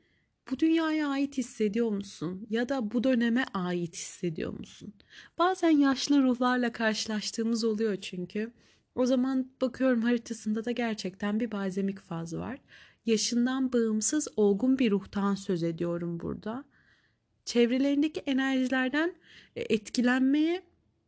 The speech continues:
açık bir yapı vardır. İnsanlarla empati kurma yeteneği güçlü olabilir. E, yenilikçi düşünceleri vardır. Bazen de geleneksel düşünceleri vardır çünkü. E,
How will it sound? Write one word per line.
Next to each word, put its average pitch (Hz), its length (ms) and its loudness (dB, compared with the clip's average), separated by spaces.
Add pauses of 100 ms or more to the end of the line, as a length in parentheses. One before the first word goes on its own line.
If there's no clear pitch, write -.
(320)
açık - 440 -4
bir 190 60 0
yapı 165 340 0
vardır. 160 640 -6 (180)
İnsanlarla 240 880 0
empati 220 400 -2
kurma 226 340 0
yeteneği 233 720 0 (120)
güçlü 190 400 -2
olabilir. 180 640 0 (600)
E, 214 60 0
yenilikçi 214 1000 2
düşünceleri 240 760 0
vardır. 226 600 0 (460)
Bazen 262 540 4
de 349 60 2
geleneksel 214 880 2
düşünceleri 160 720 -2
vardır 156 460 -8
çünkü. - 480 -6 (420)
E, 226 180 0